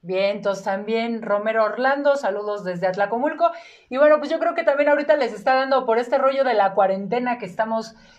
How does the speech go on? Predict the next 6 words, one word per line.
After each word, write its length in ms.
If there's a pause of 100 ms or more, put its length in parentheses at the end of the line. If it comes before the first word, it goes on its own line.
(120)
eh, 520
viviendo, 840 (220)
algunos 400
sufriendo, 600
algunos 600
disfrutando. 760